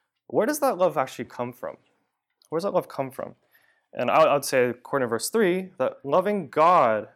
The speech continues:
leads to this true knowledge. Verse three, "But if anyone loves God, he is known by God." The Corinthians were so obsessed with knowledge, so obsessed with themselves,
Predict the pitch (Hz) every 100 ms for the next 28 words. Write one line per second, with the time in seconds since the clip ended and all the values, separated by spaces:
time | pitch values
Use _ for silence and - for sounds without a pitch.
0 | _ _ _ - 120 113 - 107 - -
1 | 110 98 90 85 - - - 123 - 110
2 | 98 _ _ _ _ _ - 147 143 170
3 | 220 233 156 180 - 117 110 113 - _
4 | _ _ 175 170 139 143 139 131 131 _
5 | _ _ - 117 113 110 92 - _ _
6 | _ _ 156 _ _ _ _ - - _
7 | _ - 160 - 226 226 196 160 135 135
8 | - - 202 226 214 190 175 135 131 120
9 | 117 117 - - 190 233 190 185 165 151
10 | 131 123 120 113 113 -